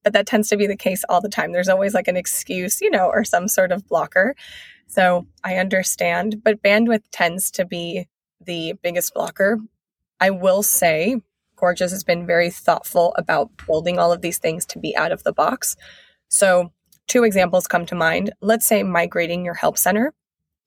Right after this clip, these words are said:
or, like, your F A Q page so that you can use the article recommendation and hopefully lean on that.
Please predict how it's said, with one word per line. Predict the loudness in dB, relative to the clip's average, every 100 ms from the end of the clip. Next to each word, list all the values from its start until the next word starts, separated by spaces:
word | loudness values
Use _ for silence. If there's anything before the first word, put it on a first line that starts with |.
| 0
or, | 2
like, | 2 0
your | -2
F | 0 0
A | -2
Q | -4 -8
page | 0 2 2 0
so | -2
that | -2
you | -6
can | -4 -2
use | 0 0 0
the | 0
article | 2 0 0 0
recommendation | 0 -2 -8 -4 -4 -4 -6 -6
and | -2
hopefully | -2 -2 -6 -4
lean | -4 -2
on | -2 2
that. | 0 0